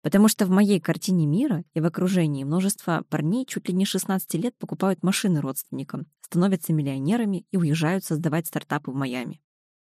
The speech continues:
Люди действительно живут в разных вселенных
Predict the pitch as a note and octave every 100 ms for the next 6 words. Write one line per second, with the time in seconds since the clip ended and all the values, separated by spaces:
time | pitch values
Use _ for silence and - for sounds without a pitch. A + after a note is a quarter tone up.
0 | _ _ _ F3 A3 G3+ E3 E3+ - G3+
1 | G#3 E3 E3 D#3+ D#3 F3 D3 D3+ D3+ C#3
2 | - C3+ F#3 F#3+ D#3